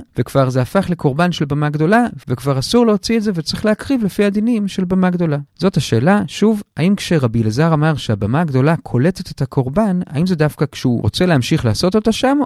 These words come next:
או שהוא יכול שוב להתחרט ולהוציא ולחזור להיות כמו בבמה קטנה? עכשיו,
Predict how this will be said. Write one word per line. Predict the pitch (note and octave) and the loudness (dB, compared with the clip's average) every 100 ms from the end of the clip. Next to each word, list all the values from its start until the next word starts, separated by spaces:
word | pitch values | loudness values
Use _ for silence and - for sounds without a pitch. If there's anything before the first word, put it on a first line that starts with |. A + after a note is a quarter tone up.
| - | 0
או | A3 | -2
שהוא | B3 A#3 A#3+ | 0 -2 -2
יכול | A#3 B3 B3+ B3+ | 2 2 2 -2
שוב | - C#4 C4 | 0 0 2
להתחרט | - A#3 A#3+ A#3+ G3+ | 0 0 0 -2 -2
ולהוציא | F#3+ F#3 - G#3+ F#3 - C3+ C#3 | -2 -2 -2 -2 -2 -4 -4 -4
ולחזור | C#3 E3+ E3 | 0 0 2
להיות | C3+ B2 - | 2 0 -2
כמו | - B2+ A#2 A2 | -2 0 0 0
בבמה | F#2 F#2+ F2 | -2 0 -2
קטנה? | - - F#2+ F#2+ | -4 -6 -6 -8
עכשיו, | - - | -12 -14